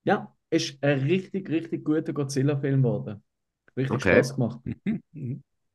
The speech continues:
Speaker 3: Und
Speaker 1: Also,
Speaker 3: äh, die
Speaker 1: mir
Speaker 3: richt-,
Speaker 1: hat
Speaker 3: also, die Original-Godzilla-Filme sind ja nur wirklich nur vom Toho-Studio, sagt man. Alles andere ist schon
Speaker 1: Ja, das ist richtig. Ja, die haben halt mal das Recht irgendwie abverkauft. Und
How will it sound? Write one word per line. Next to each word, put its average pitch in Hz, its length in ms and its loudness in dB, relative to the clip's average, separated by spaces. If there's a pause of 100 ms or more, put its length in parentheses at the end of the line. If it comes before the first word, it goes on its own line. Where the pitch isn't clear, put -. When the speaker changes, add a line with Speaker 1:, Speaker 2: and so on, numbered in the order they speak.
(600)
Speaker 3:
Und - 20 -12
Speaker 1:
Also, 117 320 8
Speaker 3:
äh, 107 140 0 (440)
die 127 80 4
Speaker 1:
mir - 0 -
Speaker 3:
richt-, 139 200 6
Speaker 1:
hat - 20 4
Speaker 3:
also, 123 260 -2 (500)
die 123 100 4
Original-Godzilla-Filme 135 1160 6
sind 120 220 2
ja 120 60 4
nur 113 180 2
wirklich 123 240 -2
nur 120 80 0
vom 110 180 -4
Toho-Studio, 131 720 2
sagt 87 300 -6
man. - 140 -16 (520)
Alles 113 280 -2
andere 104 340 0
ist 101 100 -8
schon 98 300 -6 (760)
Speaker 1:
Ja, 120 160 4 (640)
das 117 120 -8
ist - 60 -6
richtig. 123 300 -2
Ja, 131 60 2
die 165 100 0
haben 175 140 2
halt 165 180 2
mal 143 180 0
das 120 120 -10
Recht 127 360 -4
irgendwie 160 300 0
abverkauft. 160 720 -2
Und 139 400 -2